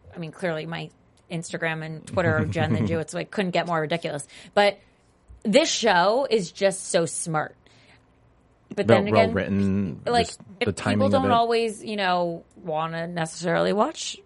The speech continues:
Speaker 1: shows like this. So I, I, or maybe they don't know about it and they think it's only about football. But what it is, is hysterical.
Speaker 2: It's one of those shows where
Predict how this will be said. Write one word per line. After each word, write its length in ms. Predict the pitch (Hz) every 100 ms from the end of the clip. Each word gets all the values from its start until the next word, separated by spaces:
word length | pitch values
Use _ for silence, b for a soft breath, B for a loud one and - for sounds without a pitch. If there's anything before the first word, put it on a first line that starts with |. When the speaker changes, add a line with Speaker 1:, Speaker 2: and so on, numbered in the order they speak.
| -
Speaker 1:
shows 340 | 180 160 151
like 220 | - -
this. 180 | - -
So 220 | - 160
I, 80 | 165
I, 340 | 175 - 180 185
or 160 | - 247
maybe 180 | 277
they 80 | 277
don't 160 | 262 220
know 120 | 185
about 200 | 180 180
it 140 | 180
and 80 | 175
they 80 | 170
think 160 | 180 170
it's 100 | 180
only 220 | 175 175
about 240 | 165 160
football. 280 | 165 156 156
But 220 | 170 175
what 140 | 180 196
it 100 | 208
is, 220 | 262 262
is 160 | 190
hysterical. 480 | 180 170 151 123 -
Speaker 2:
It's 160 | 143 143
one 100 | 156
of 60 | 170
those 160 | 170
shows 260 | - 147 127
where 300 | 131 120